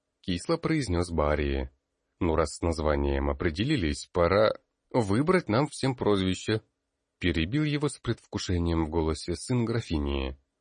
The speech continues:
"В тайной организации все должны быть строго по прозвищам".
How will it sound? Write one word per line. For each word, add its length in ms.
"В 120
тайной 360
организации 800
все 400
должны 480
быть 180
строго 360
по 120
прозвищам". 760